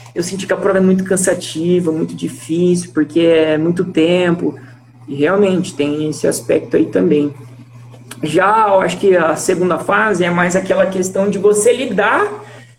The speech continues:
com a questão do tempo, que tem, tem muita gente que fala que é pouco tempo, né, na segunda fase. E é, realmente, quando a gente tá aqui se preparando, né, pra segunda fase,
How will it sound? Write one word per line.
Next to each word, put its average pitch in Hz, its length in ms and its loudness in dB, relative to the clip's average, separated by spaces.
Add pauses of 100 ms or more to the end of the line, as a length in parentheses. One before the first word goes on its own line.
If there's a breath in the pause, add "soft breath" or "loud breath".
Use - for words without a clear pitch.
(120)
com 220 100 0
a 226 80 0
questão 233 420 0 (360)
do 269 100 -2
tempo, 247 480 2
que - 100 -10
tem, 190 320 -2
tem 202 200 2
muita 233 280 2
gente 214 280 2
que - 60 -10
fala 220 200 2
que 220 100 0
é 208 40 4
pouco 180 340 0
tempo, 226 460 0
né, 143 180 -6 (460)
na 147 100 -8
segunda 147 380 -2
fase. 147 380 -8 (500 soft breath)
E 180 180 4
é, 160 400 4
realmente, 196 580 0
quando 156 180 -2
a 147 40 2
gente 165 320 0
tá 180 140 0
aqui 170 180 -6
se 185 240 -2
preparando, 180 720 2
né, 147 200 -2 (240)
pra 151 160 0
segunda 147 380 -4
fase, 156 580 -2